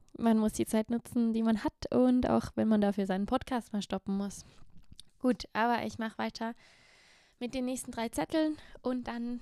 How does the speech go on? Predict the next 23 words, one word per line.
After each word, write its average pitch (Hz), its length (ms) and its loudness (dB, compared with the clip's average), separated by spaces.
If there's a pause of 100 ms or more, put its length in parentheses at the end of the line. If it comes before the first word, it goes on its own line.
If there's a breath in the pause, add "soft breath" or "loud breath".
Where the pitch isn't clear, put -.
(120)
belasse 214 380 -6
ich's - 220 -14
dabei, 202 540 -4 (320 loud breath)
weil 214 360 -2
es - 140 -12
ist - 320 -16
auch 214 220 -6
schon 226 380 -6
spät - 480 -8
und 214 180 -8
ich 208 140 -12
sollte 202 240 -8
noch 226 120 -10
ein 233 60 -12
paar 254 140 -6
Texte - 320 -12
für - 100 -8
die - 100 -8
Uni 214 220 0
lesen. 190 460 -10 (1800 loud breath)
Nächster 226 640 -2 (120)
Zettel 254 760 -6
sagt: 208 1080 -8